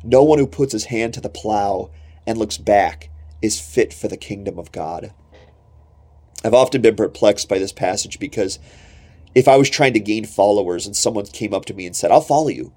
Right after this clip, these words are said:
Hey, I'll, I'll go wherever you go," I'd be like, "Great. <laughs> That's what I'm looking for. I would love a follower. Come on board, buddy."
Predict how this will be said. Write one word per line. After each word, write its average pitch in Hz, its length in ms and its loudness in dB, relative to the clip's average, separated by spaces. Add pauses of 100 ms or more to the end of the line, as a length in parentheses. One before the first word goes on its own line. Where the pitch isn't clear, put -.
Hey, 143 220 6
I'll, 135 200 2
I'll 143 140 8
go 139 140 6
wherever 123 360 4
you 120 140 -6
go," 90 180 -2
I'd 92 100 -2
be 98 80 0
like, 104 140 0
"Great. 117 460 -10 (260)
<laughs> - 280 -20
That's - 200 -2
what 180 120 6
I'm 170 80 6
looking 160 260 2
for. 80 400 -4 (480)
I - 80 4
would 202 140 2
love 233 200 6
a 202 80 4
follower. 98 500 2
Come 208 240 -4
on 233 160 2
board, 202 300 6
buddy." 87 340 -2